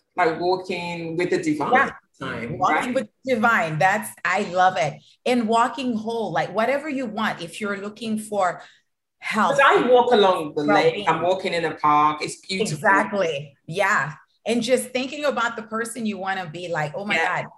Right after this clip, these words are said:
Speaker 2: who is she? How does she feel?" And be that already, embodying the energy. I mean, it's
Speaker 1: I love
Speaker 2: changed
Speaker 1: it.
Speaker 2: my life. It's changed my life.
Speaker 1: I love that
Speaker 2: Yeah,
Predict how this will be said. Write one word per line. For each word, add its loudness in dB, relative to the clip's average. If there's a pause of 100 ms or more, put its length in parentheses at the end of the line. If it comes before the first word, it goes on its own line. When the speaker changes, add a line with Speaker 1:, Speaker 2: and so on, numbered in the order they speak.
(140)
Speaker 2:
who -4
is -4
she? -8
How -2
does -2
she -8
feel?" -6 (280)
And -8
be -6
that 0
already, 0 (140)
embodying 0
the -6
energy. -6
I 0
mean, -4 (640)
it's -20
Speaker 1:
I 6
love 6
Speaker 2:
changed 2
Speaker 1:
it. -10
Speaker 2:
my -8
life. -18 (300)
It's -2
changed -8
my -6
life. -6
Speaker 1:
I 4
love 4
that -2
Speaker 2:
Yeah, 2